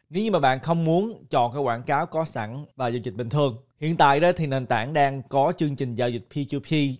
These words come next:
cùng chia sẻ phần thưởng trị giá hai mươi hai ngàn hai trăm đồng P B R. Bạn nào mà có hứng thú và muốn tìm hiểu thêm đó, có thể bấm vào cái link bên dưới video này. Tất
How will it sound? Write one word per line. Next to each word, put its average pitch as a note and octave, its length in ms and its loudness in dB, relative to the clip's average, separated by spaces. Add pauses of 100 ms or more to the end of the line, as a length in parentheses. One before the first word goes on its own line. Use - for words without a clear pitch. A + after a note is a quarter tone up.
(100)
cùng C3+ 240 -2
chia D3+ 240 0
sẻ D3 140 -4
phần C3+ 140 -4
thưởng B2 180 -6
trị A#2+ 200 -6
giá B2+ 200 0
hai D3 220 -2
mươi C3+ 140 0
hai C3 200 0
ngàn A#2+ 280 -4
hai B2+ 220 -2
trăm A#2+ 220 -6
đồng A#2 280 -2 (100)
P - 80 -20 (160)
B - 20 -2 (100)
R. C#3 300 6 (380)
Bạn C3+ 220 -2
nào C3 140 0
mà C3 80 -6
có D3+ 200 -2
hứng E3 100 -4
thú E3 320 2
và C#3 100 0
muốn C3 160 -4
tìm C#3 120 -4
hiểu B2+ 140 -2
thêm D#3 280 0
đó, D3 100 -2
có C#3 120 -8
thể C3+ 60 -4
bấm C3+ 120 -8
vào D3+ 100 0
cái C#3 160 -2
link C3 140 0
bên C3 140 -4
dưới C3+ 160 0
video C#3+ 300 2
này. B2+ 280 -2 (360)
Tất F#3+ 80 -2